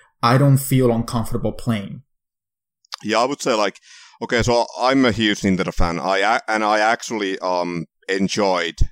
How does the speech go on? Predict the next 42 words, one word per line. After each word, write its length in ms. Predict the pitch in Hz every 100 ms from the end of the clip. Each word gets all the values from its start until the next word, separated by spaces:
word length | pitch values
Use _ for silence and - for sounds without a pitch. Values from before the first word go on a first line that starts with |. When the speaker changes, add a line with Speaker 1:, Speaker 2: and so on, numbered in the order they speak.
| _
Speaker 2:
the 80 | 87
Wii 220 | 85 82
U. 240 | 78 80 80
I 100 | 85
mean, 280 | 87 85 80 _ _ - - -
there's 140 | 101
a 40 |
lot 180 | 104 110
of, 80 | 110
like, 180 | 104 90
re-, 160 | 98 -
like, 180 | 104 95
truly 300 | - 117 104
great 360 | - 95 87 -
titles 340 | 82 82 -
on 100 | 85
that 140 | 82
system. 380 | - 90 - 101 - - -
Um, 360 | 95 87 87 90
I 100 | 101
mean, 120 | 104
of 140 | 107 104
course, 220 | 120 107
hardware-wise, 960 | - 123 123 117 107 101 98 95 92 -
it's 200 | 101 -
a, 80 | 90 _ _ _ _ _ _ _
it's 140 | 190 -
a 60 |
bit 120 | 180 160
shitty. 320 | - 165 - - - -
<laughs> 220 | - -
Not 240 | 123 131 -
gonna 160 | 127
lie. 220 | 113 98 92 202 - 208 - - 262 302 - 277 -
<laughs> 0 |
And 200 | 240 165
not 160 | 170
even 200 | 170 165
a 60 | 165
bit 180 | 175 156
shitty, 300 | 135 104 98
like, 260 | 98 95